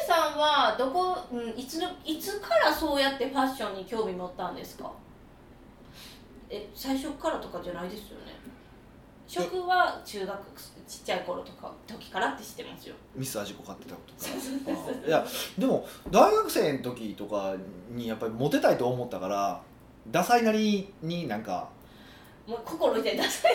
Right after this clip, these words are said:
Speaker 1: のに何を？
Speaker 2: こだわってましたよね。なんか、なんか、でも、今からなんであんなん着てたんやろと思うものいっぱいあるんですけど、
Speaker 1: <laughs> はい。
Speaker 2: でも当時はあれがかっこいいと思ってたっていうのはあって。
Speaker 1: うん。え、じゃあ大学の時からファッションには興味があったってことですか？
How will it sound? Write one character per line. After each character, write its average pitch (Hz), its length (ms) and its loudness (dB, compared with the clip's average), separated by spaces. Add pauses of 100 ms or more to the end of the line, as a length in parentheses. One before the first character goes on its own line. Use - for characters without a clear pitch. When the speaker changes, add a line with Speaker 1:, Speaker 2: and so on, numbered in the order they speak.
Speaker 1:
の 466 320 10
に - 60 2
何 262 380 6
を？ - 40 0
Speaker 2:
こ 165 80 6
だ 180 80 12
わ 185 80 12
っ 185 40 4
て 208 60 4
ま 240 120 10
し - 80 2
た 135 60 4
よ 104 60 2
ね。 120 120 -2
な 156 100 6
ん - 20 6
か、 - 280 2 (100)
な 143 140 2
ん - 20 -2
か、 131 80 -2 (200)
で 160 100 -2
も、 170 500 4 (200)
今 196 220 8
か 311 140 12
ら 262 60 12
な 160 180 8
ん 202 40 8
で 226 60 8
あ 269 120 12
ん 403 60 6
な 311 100 10
ん 214 60 6
着 240 120 2
て 220 60 4
た 185 60 8
ん - 40 10
や 147 60 8
ろ 143 80 8
と 143 100 6
思 165 160 4
う 165 60 4
も 160 80 2
の 135 60 2
い 135 40 4
っ - 80 4
ぱ 226 140 12
い 175 40 12
あ 165 40 8
る 160 60 6
ん 123 40 4
で 117 60 2
す - 80 4
け - 60 4
ど、 139 420 10
Speaker 1:
<laughs> - 40 -18
は - 80 -2
い。 - 160 -8 (160)
Speaker 2:
で 240 60 2
も 226 60 8
当 330 220 8
時 285 60 10
は 233 120 12
あ - 20 10
れ 208 80 8
が 202 80 6
か 214 120 2
っ 208 40 -6
こ 208 140 8
い - 20 8
い - 40 0
と 127 80 6
思 135 140 4
っ 135 60 -2
て 131 80 -4
た 87 120 -2
っ - 80 -10
て - 80 -12
い 78 40 -10
う 73 40 -12
の 71 60 -10
は 78 60 -10
あ - 20 -12
っ - 40 -18 (100)
て。 87 260 -8 (260)
Speaker 1:
う 208 60 -6
ん。 190 320 -8 (280)
え、 277 100 -2
じ 330 80 -4
ゃ - 20 -4
あ 269 40 4
大 403 300 8
学 453 100 -4
の - 80 -2
時 - 240 -4
か 302 100 2
ら 269 100 2
フ 349 60 2
ァ 330 60 8
ッ - 100 0
シ 294 80 -2
ョ 247 60 0
ン 233 40 -4
に 262 80 0
は - 60 2
興 269 260 0
味 196 120 -2
が - 120 0
あ - 40 2
っ - 80 -10
た 226 100 -4
っ - 20 -6
て 214 80 -6
こ - 120 -12
と - 80 -12
で 180 80 -12
す - 120 -16
か？ - 120 -14